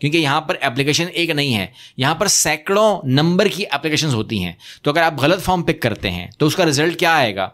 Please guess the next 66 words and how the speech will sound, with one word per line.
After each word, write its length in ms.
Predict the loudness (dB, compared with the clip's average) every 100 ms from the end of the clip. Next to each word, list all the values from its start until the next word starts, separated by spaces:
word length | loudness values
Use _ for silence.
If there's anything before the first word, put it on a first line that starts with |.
| -6
मतलब 200 | -4 -4
उसको 200 | -2 0
ज़्यादा 220 | 2 2
पता 100 | -2
है, 60 |
वो 200 | -2 -4 -6 -12 -4
आपको 220 | 0 2
शिकायत 320 | 2 2 2
नहीं 100 | 2
लगाएंगे, 420 | 2 2 0 -2 -6 -2
वो 60 | -2
उसको 200 | 2 2
रिफ्यूज 320 | 2 2 2
कर 160 | 0 -2
देते 240 | -2 -2
हैं, 140 | 0
रद्दी 200 | 0 0
की 80 | 0
टोकरी 260 | 0 2 2
में 100 | 2
जाता 220 | 0 -2
है। 200 | -4 -10 _ _ _ _ _ _ _ _ -6
उनके 220 | -4 -2
पास 240 | -2 -2 -2
भी 60 |
टाइम 240 | -2 -2 -2
नहीं 220 | -4 -4
है 160 | -6 -12 -14 -6
कि 60 |
आपको 140 | -2 0
वो 60 |
फ़ोन 280 | 0 0 -2
करें 240 | -2 -2
कि 80 | -2
यार 140 | -4 -2
सही 220 | -2 -2
करके 220 | -2 -4
भेजो, 340 | -4 -4 -6 _ -10
इतना 220 | -4 -2
नहीं 140 | 0
होता 220 | -2 -2 -8
है। 200 | -12 -18 -20 -20 -4
तो 60 | -2
अगर 120 | 0
ऐसे 380 | 0 0 0 0
कोई 120 | 0
मामला 360 | 2 2 2 2
है 400 | 2 0 -2 -10 _ _ -4
तो 60 |
आपको 540 | -2 2 2 2 0 -2
अगर 200 | 0 -4
काउंसलिंग 560 | 0 0 0 0 0
दरकार 440 | 0 0 2 2 2
है 280 | 0 0 2
या 160 | 0
कंसल्टेशन 640 | 0 -2 0 -2 0 0 0
दरकार 440 | 0 2 2 2
है, 240 | 0 0
आप 220 | 0 -2 -2
उसके 200 | -4 -2
अंदर 180 | 0
अपनी 240 | -2 -2 -4
बात 280 | 0 -2 0
करना 260 | -4 -2
चाहते 340 | 0 0 0 -2
हैं, 320 | -2 -2 -6